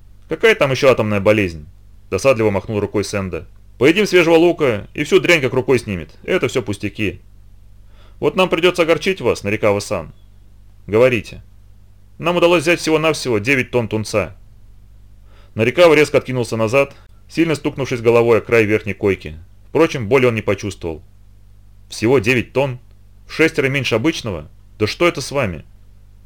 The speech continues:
«Всего девять тонн. И это еще не все». Сэнда прямо, с мужеством отчаяния взглянул хозяину в глаза.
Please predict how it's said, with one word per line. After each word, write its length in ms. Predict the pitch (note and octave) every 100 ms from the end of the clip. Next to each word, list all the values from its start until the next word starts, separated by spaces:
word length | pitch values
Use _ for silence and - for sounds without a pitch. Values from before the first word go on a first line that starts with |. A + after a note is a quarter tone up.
| - - -
«Всего 300 | - C#3+ F3
девять 320 | B2+ B2+ A2+
тонн. 320 | A2 G#2+ D#2+ - - - -
И 100 | -
это 180 | A2 C#3+
еще 140 | A#2 G#2+
не 140 | G2
все». 300 | - G2 F2+ - - - - - - - -
Сэнда 360 | - D#3 C#3
прямо, 480 | - A#2 B2+ A2+ G#2 -
с 100 | -
мужеством 380 | C#3+ D3 C3 C3
отчаяния 480 | B2 - C3+ B2+ A#2
взглянул 320 | F#2+ G#2 A2+
хозяину 380 | G2+ F#2 G#2+ F#2+
в 40 |
глаза. 400 | F2+ F#2 F2 D#2+